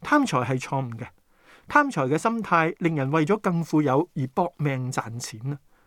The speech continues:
我哋見到好多人聚埋一齊，佢哋協議，佢哋合作，都不過係為咗賺錢嘅緣故。貪婪令好多人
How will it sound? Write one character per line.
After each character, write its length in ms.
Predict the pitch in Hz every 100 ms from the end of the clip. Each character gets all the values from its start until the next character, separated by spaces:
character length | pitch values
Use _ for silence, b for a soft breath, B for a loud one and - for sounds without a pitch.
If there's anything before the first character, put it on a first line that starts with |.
| _ _ _ _ -
我 100 | 160
哋 120 | 160
見 200 | 151 165
到 120 | 160
好 160 | 175 175
多 140 | 190
人 180 | 147 117 - _
聚 220 | 453 160
埋 200 | 151 117
一 20 |
齊， 280 | 202 - 127 _ b b b
佢 80 | -
哋 140 | 202 165
協 180 | 208
議， 320 | 196 139 165 -
佢 100 | -
哋 80 | 185
合 160 | 151 -
作， 200 | - - _ _ _
都 140 | - 180
不 100 | 175
過 300 | - 131 120 B
係 180 | - 131
為 200 | 123 120
咗 180 | 120 131
賺 300 | - 113 110
錢 240 | - 107
嘅 140 | 110 131
緣 180 | 107 113
故。 120 | - 113 _ _ _ b b b b b b
貪 180 | 208 202
婪 220 | 143 127
令 180 | 139 127
好 220 | 135 180
多 160 | 196
人 240 | 185 120